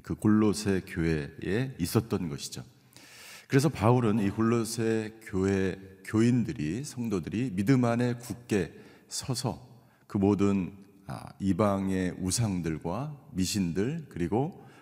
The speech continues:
아, 이단들에 대항해서 오직 복음에 굳게 교회가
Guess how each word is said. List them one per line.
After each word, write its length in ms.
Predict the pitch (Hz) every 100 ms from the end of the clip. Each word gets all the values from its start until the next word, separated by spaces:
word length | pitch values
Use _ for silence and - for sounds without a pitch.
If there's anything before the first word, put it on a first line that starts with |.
| -
아, 100 | 76
이단들에 720 | 92 110 143 131 127 117 127
대항해서 840 | 120 92 80 78 67 - 76 107 156
오직 340 | 80 80 82 -
복음에 440 | 110 107 107 104
굳게 560 | 98 - - - 90 - - - - - -
교회가 580 | 92 85 76 82 135